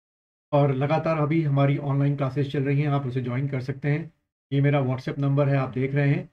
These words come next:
इस WhatsApp नंबर पे आप मैसेज भेजिए, और eleven to वन की हमारी जो है online classes उसमें चल रही हैं, आप उसे ज्वाइन कर सकते हैं। चलिए शुरुआत करते हैं इस topic की। तो, अ, अगर हम बात करें, थोड़ा सा history की बात करें कि जो ये writs है, इसके बारे में,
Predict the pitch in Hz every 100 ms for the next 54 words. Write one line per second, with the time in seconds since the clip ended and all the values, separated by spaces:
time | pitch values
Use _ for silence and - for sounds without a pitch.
0 | _ _ - 143 139 139 139 147 139 139
1 | 139 135 139 117 117 139 127 123 147 165
2 | - 139 160 175 - 143 143 160 165 165
3 | 135 156 160 143 127 131 143 135 139 139
4 | 156 147 _ _ _ - 135 139 143 131
5 | 127 151 - 131 131 143 156 156 185 226
6 | _ _ 135 135 135 143 131 156 214 _
7 | 151 131 123 - _ - 180 190 156 160
8 | 165 156 156 - 139 143 143 170 175 _
9 | _ _ _ _ _ _ _ _ _ _
10 | _ _ _ _ - 214 226 170 - -
11 | - 151 147 147 175 196 202 156 180 -
12 | 190 190 175 170 190 139 139 180 175 151
13 | 139 143 147 170 170 185 180 127 180 -
14 | 160 156 175 _ 156 - 190 147 151 160
15 | 160 170